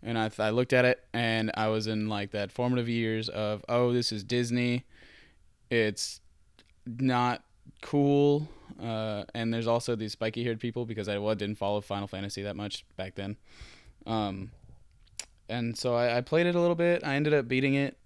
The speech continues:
um, Kingdom Hearts one, but it was like a, "I don't really have anything else to play. Let me just play it and beat it." And then Kingdom Hearts two, when it was released, or not released, but announced at that,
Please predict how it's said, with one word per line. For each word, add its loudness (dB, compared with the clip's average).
um, -4
Kingdom -2
Hearts -4
one, 0
but 0
it 2
was 0
like -2
a, -2
"I 2
don't 8
really 4
have 6
anything 2
else 0
to -12
play. 4
Let 2
me 0
just -4
play -2
it -4
and -6
beat -4
it." -4
And 0
then 2
Kingdom 0
Hearts -2
two, 0
when 0
it -2
was -4
released, -4
or 0
not -4
released, -8
but -4
announced -4
at -8
that, -4